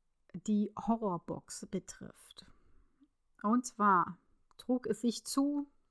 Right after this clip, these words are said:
dass ich vorhin am Computer gesessen habe, noch einiges erledigt habe, mit einer Kundin telefonierte und immer die Maggie im Blick, die in ihrem Körbchen liegt auf der Fensterbank. Und irgendwie habe ich dann gehört,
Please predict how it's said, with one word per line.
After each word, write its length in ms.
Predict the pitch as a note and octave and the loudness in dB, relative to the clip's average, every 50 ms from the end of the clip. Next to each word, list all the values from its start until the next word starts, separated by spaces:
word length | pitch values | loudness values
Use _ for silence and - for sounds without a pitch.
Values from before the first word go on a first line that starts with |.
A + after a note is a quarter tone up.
| _ _ | _ _
dass 360 | - G#3 G3+ G#3 G#3 - - - | -6 -4 -4 -4 -6 -8 -8 -4
ich 540 | G3+ G3 G3+ G3+ G3 - - - - - _ _ _ _ _ _ _ _ _ _ _ _ _ - - - - - _ _ _ _ _ _ - - - - - - - - | -4 -4 -4 -6 -8 -10 -14 -16 -18 -20 _ _ _ _ _ _ _ _ _ _ _ _ _ -20 -20 -20 -20 -20 _ _ _ _ _ _ -20 -20 -16 -14 -14 -14 -12 -16
vorhin 540 | - - - A3 A3 A3+ A3 G#3+ G#3 G3+ - - | -2 4 6 6 6 6 4 2 2 0 -2 -4
am 200 | - G3+ F#3+ G3 | -4 -4 -4 -2
Computer 440 | - - G#3 G3+ - D4 E4+ - E4 | 0 2 2 4 4 6 6 8 8
gesessen 460 | A#3+ B3 G#3+ A3+ A#3+ - - G#3+ G#3+ | 8 8 8 8 8 8 6 4 4
habe, 220 | G#3 G3+ G3+ G3 G3+ | 4 4 2 2 0
noch 140 | G3+ G3 - | -4 -6 -6
einiges 260 | F3 F3+ F#3 F#3 F3 | -6 -6 -6 -4 -4
erledigt 540 | F3+ E3+ F3+ G3+ A#3 A#3 A#3+ A3 - - - | 0 2 2 4 4 2 0 -2 -6 -4 0
habe, 340 | G#3+ G#3 G#3 G3+ G3+ G#3 - - - - - - - - | 0 2 2 0 -2 -6 -8 -10 -16 -20 -20 -20 -20 -2
mit 140 | - B3+ B3+ | 0 2 4
einer 100 | B3 C4+ | 6 4
Kundin 360 | C4 - E4 D4+ D4+ D4 C4+ | 6 8 8 10 10 10 8
telefonierte 1080 | C4 - C4 B3 B3+ B3 - - A#3 A#3 A#3 A#3 A#3 A#3 A3+ - - - A#3 A3+ A3+ A3+ _ _ _ _ _ _ _ - - - - - - - - - _ _ - | 8 6 6 4 4 2 2 2 2 4 4 4 2 2 0 -2 -2 0 0 0 0 -4 _ _ _ _ _ _ _ -20 -20 -20 -20 -20 -20 -20 -20 -20 _ _ 6
und 500 | B3 A#3+ A#3+ A#3 A3+ A3+ A3+ A3+ G#3+ - | 8 10 10 10 10 10 8 8 4 4
immer 220 | - A3+ A#3 A#3 | 6 8 10 10
die 120 | G#3+ G3+ G3+ | 10 10 8
Maggie 280 | G3+ G#3 G3+ - G3+ | 6 6 4 2 2
im 80 | - F#3 | 0 2
Blick, 420 | - C#4+ E4+ F#4 - - - - - - - - - | 2 4 2 2 2 -4 -14 -14 -14 -14 -14 -12 -8
die 140 | - A3 G#3+ | -4 -2 0
in 120 | - G3+ G3 | 0 0 0
ihrem 260 | - F3+ F3+ D#3 - | 0 -2 -4 -4 -4
Körbchen 580 | - - G3+ G3 G3+ G3+ - - - F#3+ F#3+ | -2 0 0 0 0 -2 -2 -2 -2 0 0
liegt 220 | G3 G3 F#3+ - - | -2 -4 -4 -6 -8
auf 120 | F#3 - | -8 -6
der 120 | - F#3 F#3 | -4 -2 0
Fensterbank. 760 | - A3 B3+ D4 - - B3+ A#3 - A3+ A3+ A3+ A#3 A3+ - | 2 2 2 0 0 -2 -2 0 0 0 0 0 -2 -2 -2
Und 200 | G3 F#3 - - | -4 -4 -2 -4
irgendwie 500 | E3+ F#3+ - C4 B3 - - A#3+ A3+ G#3+ | -4 0 0 0 0 0 -2 -2 -2 -2
habe 140 | A3+ G3+ G3+ | -2 -4 -4
ich 80 | - | -4
dann 180 | - G#3 G#3 G3+ | -2 -2 0 0
gehört, 460 | G#3 G3+ G3+ G3+ G3+ G3+ G3+ - - | 0 0 2 2 0 0 -2 -6 -12